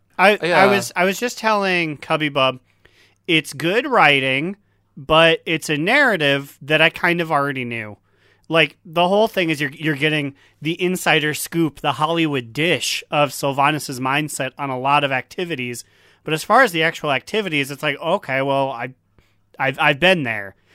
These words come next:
Speaker 1: And she even says as much in the book. She's like, "And then Pandaria happened, you know, you were there."
Speaker 2: Yeah, or, or they're, they're, uh, uh, okay, so first off, yes, I wanna say I enjoyed the bo-, enjoyed the book. I listened to the audiobook, and, uh, Patty actually read it, which,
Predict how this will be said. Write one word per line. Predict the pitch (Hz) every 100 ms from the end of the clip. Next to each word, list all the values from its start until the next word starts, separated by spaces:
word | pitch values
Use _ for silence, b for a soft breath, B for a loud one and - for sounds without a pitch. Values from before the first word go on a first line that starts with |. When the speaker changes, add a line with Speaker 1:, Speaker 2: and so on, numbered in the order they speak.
| b 160
Speaker 1:
And | 160
she | 214
even | 262 190
says | 147 190 185
as | 147
much | 147 143
in | 143
the |
book. | 127 165 -
She's | 147
like, | 143 -
"And | 143 147
then | 147 151 151 - b -
Pandaria | 156 147 156 156 143 135 123
happened, | 131 127 139 151 - -
you | 143
know, | 135 127 135 - _
you | 139 135
were | 151
there." | 143 123 131 - b b b _ _ -
Speaker 2:
Yeah, | 143 120 110
or, | 123 131
or | 147
they're, | 151 208
they're, | 170 202 151 - 143
uh, | -
uh, | 123 - _ -
okay, | 143 107
so | 131
first | 185 170
off, | 127
yes, | 113 120
I |
wanna | 113 110
say | 113 104
I | 90
enjoyed | 104 107 98 98
the |
bo-, | 90 90 - 110
enjoyed | 110 113 104
the |
book. | 92 92 95
I |
listened | 107 - 117
to | 113
the |
audiobook, | 92 87 87 85 85 87 -
and, | 92 87 85 85
uh, | - 90 82
Patty | 117 107 101
actually | 98 - 87 87
read | 87 82
it, | 85 87
which, | 95 98 -